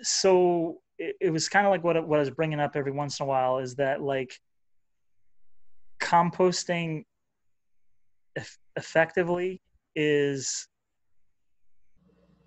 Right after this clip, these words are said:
what we're striving for. The more people involved, the more diversity there is, the hotter, the more efficient,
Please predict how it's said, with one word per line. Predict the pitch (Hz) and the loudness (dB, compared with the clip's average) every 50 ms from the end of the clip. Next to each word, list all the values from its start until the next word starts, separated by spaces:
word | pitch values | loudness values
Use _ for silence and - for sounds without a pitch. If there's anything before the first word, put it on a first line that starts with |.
| _ _ _ _ _ _ _ _ _ _ _ - | _ _ _ _ _ _ _ _ _ _ _ -6
what | - 160 165 - - - | -2 -2 -2 -2 -4 -4
we're | 160 151 | -4 -4
striving | 151 - - - 151 143 139 135 135 139 139 131 | -4 -6 -8 -4 -2 -2 -2 -2 -2 -4 -6 -6
for. | 123 - 139 135 135 127 123 - - _ _ _ _ _ - 247 180 135 | -4 -4 -2 -2 -2 -2 -6 -8 -10 _ _ _ _ _ -18 -14 -10 -6
The | 143 143 | -4 -2
more | 143 143 151 160 160 160 | 0 2 4 6 6 4
people | 160 - 185 170 - 160 160 156 | 4 0 -4 -2 0 2 2 2
involved, | 147 143 127 135 135 135 135 139 147 147 151 147 - | 0 2 2 4 6 6 6 6 4 2 0 -6 -6
the | - 139 | -6 -4
more | 135 135 139 143 143 | -2 0 0 0 0
diversity | 139 139 131 135 143 139 - - 156 139 139 139 | 0 -2 0 0 0 0 0 -4 -4 -2 -2 0
there | 135 135 127 127 | 0 0 0 2
is, | 127 127 131 139 147 151 - - _ _ _ _ _ _ _ _ _ _ _ _ _ _ _ _ _ - | 2 2 2 2 0 -2 -8 -12 _ _ _ _ _ _ _ _ _ _ _ _ _ _ _ _ _ -4
the | 139 | -4
hotter, | - - - 160 147 143 147 147 147 143 143 139 - | -4 0 2 4 4 4 4 4 4 2 2 0 -2
the | 139 139 | -4 -2
more | 139 139 143 143 | 2 2 2 2
efficient, | 139 - - 156 143 - - 156 139 139 - - | 2 0 0 0 0 0 -2 -4 -6 -6 -8 -12